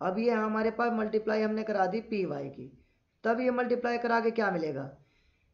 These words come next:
इसका पहले matrix का रो और second matrix का कॉलम, इसका ऑर्डर मिलेगा। Plus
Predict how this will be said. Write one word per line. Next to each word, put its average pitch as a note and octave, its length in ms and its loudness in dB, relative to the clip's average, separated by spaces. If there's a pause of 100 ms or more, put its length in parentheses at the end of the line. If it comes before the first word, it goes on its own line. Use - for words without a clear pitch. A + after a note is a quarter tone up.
(120)
इसका G3 320 -2
पहले G#3+ 560 4
matrix A3 400 0
का A#3+ 180 2
रो G#3 300 6 (680)
और G3 100 0
second G#3+ 400 0
matrix E3+ 340 -2
का A#3 200 0 (540)
कॉलम, D#3 460 2 (640)
इसका G3 300 2
ऑर्डर G#3 360 2
मिलेगा। C#3 400 -6 (2500)
Plus F3+ 400 -4